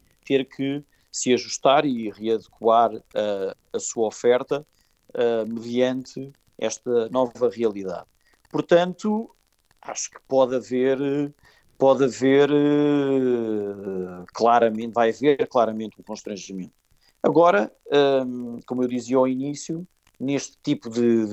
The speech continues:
de, de ditadura, de sermos obrigados a, a fechar, de tirania, hum, as mentes mais criativas aparecem. E, portanto, é natural que não só em Portugal, mas que no mundo,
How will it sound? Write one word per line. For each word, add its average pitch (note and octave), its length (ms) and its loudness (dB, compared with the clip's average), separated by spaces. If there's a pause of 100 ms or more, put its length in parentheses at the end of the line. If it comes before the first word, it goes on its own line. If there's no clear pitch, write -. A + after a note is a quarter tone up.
de, - 120 -18
de A2 220 -4
ditadura, A#2 800 4
de F#2+ 440 -10 (400)
sermos A#2+ 280 -4
obrigados B2+ 720 2
a, G#2+ 180 -8
a A#2+ 300 -6
fechar, A#2+ 440 -2
de A#2 120 -10
tirania, B2 800 -6 (680)
hum, C#3 460 -2
as C#3 140 0
mentes D3 280 -2
mais C#3+ 240 2
criativas C#3+ 560 2
aparecem. D3+ 500 2 (720)
E, C3 80 -12
portanto, C#3+ 880 2
é D3 120 6
natural C#3 760 2 (1200)
que - 80 -14
não B2 160 -6
só C3 220 -2
em B2+ 40 -8
Portugal, B2+ 360 -2
mas G#2+ 240 -12
que - 100 -12
no B2 140 -4
mundo, C#3 500 -8